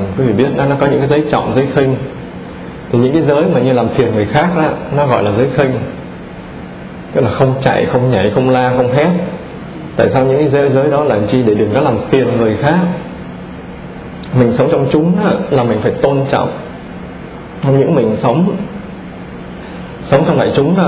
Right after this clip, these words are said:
là mình phải sống độc hòa, tức là mình để ý, để ý tới những người khác. Tức là cái đó còn gọi là tỉnh thức. Chứ mình đừng có để ý tới mình không. Vị tỳ kheo này,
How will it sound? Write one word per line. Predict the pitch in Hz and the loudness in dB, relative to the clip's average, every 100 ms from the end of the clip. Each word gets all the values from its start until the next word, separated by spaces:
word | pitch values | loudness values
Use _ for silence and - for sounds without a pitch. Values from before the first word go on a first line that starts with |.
| 95 | 2
là | 113 117 | 0 2
mình | 113 104 | 2 0
phải | 104 | 0
sống | 127 165 | 2 2
độc | 127 - | 2 2
hòa, | 110 104 101 | 2 0 0
tức | 131 | 2
là | 123 | 2
mình | 104 104 | 2 2
để | 101 | 2
ý, | 107 123 170 180 - - - - - - - - - - - | 2 2 2 0 -4 -8 -12 -14 -14 -14 -14 -16 -14 -12 0
để | 113 | 2
ý | 113 127 139 | 2 2 2
tới | 143 | 2
những | 139 | 2
người | 135 90 | 0 0
khác. | 123 120 139 - - - - - - - - - - | 0 -2 -2 -8 -14 -14 -16 -16 -14 -14 -14 -6 0
Tức | - | 2
là | 127 104 104 | 2 2 0
cái | 104 127 | 0 2
đó | 139 120 | 2 0
còn | 110 | 0
gọi | - | 0
là | 202 143 | 0 0
tỉnh | 214 196 180 | -2 -2 0
thức. | 165 165 - - - - - - | 0 -2 -6 -12 -14 -12 -10 0
Chứ | 156 139 143 | 2 2 2
mình | 120 98 101 104 107 | 2 2 0 0 0
đừng | 95 | 2
có | 123 | 2
để | 98 | 2
ý | 107 | 2
tới | 135 | 0
mình | 110 90 | 0 0
không. | 120 113 - - - - - - - - - - - - - - - - - - - - | 0 0 -4 -10 -14 -16 -14 -14 -16 -16 -16 -14 -14 -14 -14 -14 -14 -14 -14 -14 -14 -6
Vị | 117 117 117 | 2 2 4
tỳ | 110 | 2
kheo | 139 135 135 | 2 2 4
này, | 123 107 | 2 4